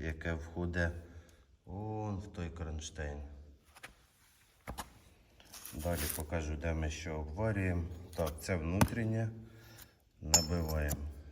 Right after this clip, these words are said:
сюди підшипник. Все, з цим розібралися. Внутрішній підшипник вставляється. А це у нас, получається, наружня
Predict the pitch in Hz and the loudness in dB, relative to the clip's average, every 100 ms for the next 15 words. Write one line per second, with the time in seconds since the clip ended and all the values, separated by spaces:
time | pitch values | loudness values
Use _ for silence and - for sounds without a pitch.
0 | - - - 76 73 71 69 - - - | -16 -16 -12 -10 -6 -6 -8 -12 -16 -20
1 | - - - - - - - 82 78 - | -20 0 12 12 12 -6 -8 -8 -4 0
2 | 110 113 110 107 - - - - - - | 2 4 4 4 -2 -8 -12 -20 -20 -20
3 | - - _ - - - - - - - | -20 -20 _ -14 -10 -8 -8 -10 -14 -4
4 | - - - 92 92 92 82 78 - 76 | 0 0 4 4 6 6 4 0 2 2
5 | 71 71 - 71 69 - 76 85 101 - | 2 -2 -2 -6 -8 -8 -2 2 2 2
6 | 92 90 - 78 - 87 87 80 - - | 2 2 0 -4 -2 0 0 -2 -4 -2
7 | 78 78 71 69 - - - - - - | 2 2 2 -2 4 4 4 -8 -18 -20
8 | - - - - - - - - _ - | -20 -20 -20 -20 -20 -20 -20 -20 _ -8
9 | 73 76 - 120 131 90 90 101 - 87 | -6 -4 2 4 6 6 6 4 0 -6
10 | - - 80 78 78 101 104 92 - 80 | -8 -6 -2 -2 2 4 4 2 -2 0
11 | 78 80 92 85 80 82 80 | 2 2 2 2 0 0 0